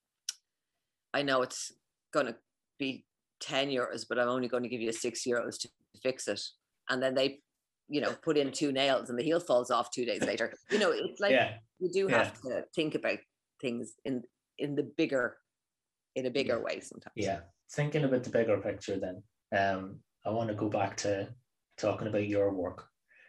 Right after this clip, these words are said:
Speaker 2: um, because you're, you're still creating work and there's new work that you're making as well. Um, what are you working on now these days?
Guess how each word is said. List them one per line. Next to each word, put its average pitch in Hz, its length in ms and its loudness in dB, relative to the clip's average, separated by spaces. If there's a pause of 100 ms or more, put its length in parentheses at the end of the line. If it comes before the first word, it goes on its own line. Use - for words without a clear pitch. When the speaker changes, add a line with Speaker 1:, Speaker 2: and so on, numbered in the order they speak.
(400)
Speaker 2:
um, 92 520 -2 (640)
because 101 760 -2 (920)
you're, 107 640 0 (920)
you're 117 220 0
still 113 440 2 (440)
creating 101 420 0
work 95 380 -2 (380)
and 98 360 -4 (280)
there's 92 200 -2
new 107 320 4
work 101 260 0
that - 160 -10
you're 98 100 -2
making 92 340 -6
as 95 140 -6
well. 98 300 -2 (460)
Um, 98 420 -2 (720)
what 117 120 4
are 131 40 6
you 123 100 4
working 120 280 4
on 101 280 0 (360)
now 95 320 0 (180)
these 98 200 -4
days? 87 280 -6